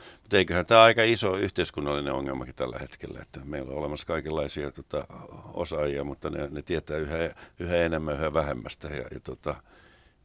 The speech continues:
se, se on aika iso haaste ylipäätään sekin. Urheilussa toi mun mielestä menee vähän toisinpäin kyllä, että,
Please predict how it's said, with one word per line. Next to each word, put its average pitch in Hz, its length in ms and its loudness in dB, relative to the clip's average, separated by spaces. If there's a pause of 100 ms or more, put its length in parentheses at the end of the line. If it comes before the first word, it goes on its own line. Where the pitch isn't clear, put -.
se, - 200 -20
se - 180 -8
on 69 140 -8
aika 69 180 -6 (160)
iso - 180 -10 (580)
haaste - 420 -6
ylipäätään 80 640 -4
sekin. - 260 -18 (500)
Urheilussa 95 580 8
toi 78 200 0
mun 78 120 -2
mielestä 80 260 -4
menee 90 180 4
vähän 92 160 6
toisinpäin 73 560 0
kyllä, 62 320 -10
että, - 220 -16